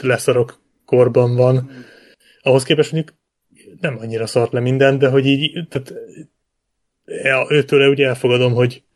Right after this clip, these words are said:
hogy így áll hozzá, nem tudom, nekem ez annyira nem tűnt így föl. Az inkább, amikor volt az a rész, amikor a Freyával kellett menni, amikor még madár alakban van. És ott, ott,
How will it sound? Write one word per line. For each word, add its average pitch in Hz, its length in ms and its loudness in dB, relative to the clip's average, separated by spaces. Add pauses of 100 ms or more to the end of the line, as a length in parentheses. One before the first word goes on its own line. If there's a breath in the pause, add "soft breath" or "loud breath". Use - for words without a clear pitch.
(880)
hogy 120 180 0
így 123 180 0
áll 117 180 0
hozzá, 127 560 2
nem 117 200 -8
tudom, 127 180 -2
nekem 151 260 -2
ez 156 120 2
annyira 131 300 4
nem 117 280 0 (200)
tűnt 123 320 0
így 123 180 -6
föl. 131 320 2 (180 loud breath)
Az 156 200 2
inkább, 147 340 2
amikor 127 520 -2
volt 139 260 4
az 127 80 -4
a 127 60 0
rész, 123 240 0
amikor 120 260 -2
a 117 40 -2
Freyával 120 580 0
kellett 117 360 0
menni, 120 280 0
amikor 117 380 2
még 120 180 2
madár 113 380 0
alakban 113 440 0
van. 120 300 -4 (960)
És 120 600 -2 (160)
ott, - 440 -2
ott, - 500 -4